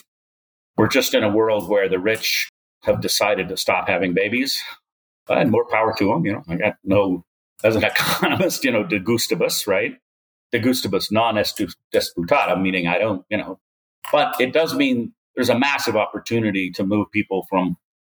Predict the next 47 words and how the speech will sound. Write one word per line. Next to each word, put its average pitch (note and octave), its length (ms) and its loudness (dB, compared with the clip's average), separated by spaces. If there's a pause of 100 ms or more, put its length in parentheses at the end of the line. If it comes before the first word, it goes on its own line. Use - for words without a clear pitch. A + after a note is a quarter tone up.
(220)
low A#2 240 4
productivity G2+ 580 2
places F#2+ 420 -2
to E2+ 120 2
high F#2+ 160 2
productivity F2 600 0
places, F#2 500 0
and G2 140 4
the F2 80 2
high A#2 140 0
productivity G2 500 -2
places F2+ 320 -4
now F2+ 280 2
need F#2+ 360 0
labor. E2 480 -4 (500)
We're G#2 180 4
moving A#2 440 2
into G2 400 0
a F2+ 80 0
historically G2+ 800 0
unprecedented F2+ 1120 -2 (480)
period G2 320 2
of E2+ 120 0
demographic E2+ 580 -2
transition. - 460 -8
So A#2+ 120 2
I B2 80 2
think D3 320 0
if G#2 140 -2
I G2+ 100 2
had G2+ 260 -4
Thiel G#2 300 0
Fellows F#2 580 -2
and E2+ 200 -4 (100)
I F2 60 -2
had F2 200 0
a E2+ 120 -2
billion F#2 260 0
dollars, F2 380 0
I'd E2+ 100 -6
get F#2 140 -4
people F2+ 240 -4
working F2 360 -2
on E2 120 -4
those E2 200 0
three D#2 140 -10
questions. - 640 -6